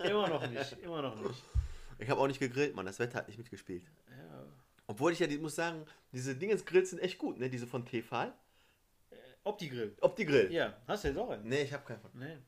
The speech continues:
Speaker 2: Ich, ich seh die nur. Irgendwie bei, äh, YouTube werden die mir immer Werbung davon angezeigt.
Speaker 1: Weil ich letztes Mal an deinem P C danach gegoogelt hab.
Speaker 2: <laughs>
Speaker 1: Deswegen, ja.
Speaker 2: Ich, ich weiß, also ich hab letztens, ähm, letztens kam die ganze Zeit auf der rechten Seite so diese Opti-Grill-Werbung.
Speaker 1: Ja.
Speaker 2: Und ich denk mir so,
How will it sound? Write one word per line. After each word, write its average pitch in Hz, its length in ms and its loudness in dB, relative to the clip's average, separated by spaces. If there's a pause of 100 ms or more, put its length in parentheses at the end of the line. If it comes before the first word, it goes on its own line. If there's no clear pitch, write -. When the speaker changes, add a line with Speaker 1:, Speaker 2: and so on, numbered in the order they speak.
Speaker 2:
Ich, - 120 -10
ich 143 200 2
seh 190 120 4
die 185 100 -2
nur. 120 300 2
Irgendwie 123 220 -2
bei, 123 300 4
äh, 120 400 0 (400)
YouTube 147 260 -2
werden 143 140 4
die 147 80 2
mir 143 80 -2
immer 139 340 2
Werbung 147 380 4
davon 113 240 2
angezeigt. 127 600 2
Speaker 1:
Weil 143 140 4
ich 139 80 2
letztes 175 220 2
Mal 170 80 4
an 170 80 2
deinem 170 120 2
P 165 120 0
C 180 140 2
danach 170 200 2
gegoogelt 165 400 2
hab. 110 160 -6 (400)
Speaker 2:
<laughs> - 420 2
Speaker 1:
Deswegen, 180 460 6
ja. 180 320 6
Speaker 2:
Ich, 156 160 4 (100)
ich 175 120 4
weiß, 214 200 6
also 151 160 4
ich 165 80 0
hab 208 120 0
letztens, - 420 -2
ähm, 170 180 -6
letztens 214 300 2
kam 220 140 2
die 226 80 -2
ganze 262 160 -2
Zeit - 80 -6
auf - 60 -12
der 185 100 0
rechten 254 180 -12
Seite 226 180 -4
so 170 80 -14
diese 156 240 -4
Opti-Grill-Werbung. 135 920 0
Speaker 1:
Ja. 135 160 0
Speaker 2:
Und 151 60 -8 (180)
ich - 60 -14
denk 185 120 2
mir 180 60 0
so, 156 160 -2